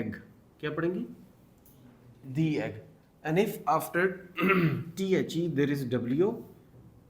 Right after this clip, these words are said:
या कोई भी कॉन्सोनेंट हो, तो हम इसको पढ़ेंगे दा।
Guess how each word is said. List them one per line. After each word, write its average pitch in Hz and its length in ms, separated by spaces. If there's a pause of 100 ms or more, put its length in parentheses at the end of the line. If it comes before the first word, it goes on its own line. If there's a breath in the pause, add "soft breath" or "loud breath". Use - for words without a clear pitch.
या 131 140
कोई 170 220
भी 196 120
कॉन्सोनेंट 143 520
हो, 143 120
तो 147 160
हम 139 80
इसको 131 220
पढ़ेंगे 127 340
दा। 107 420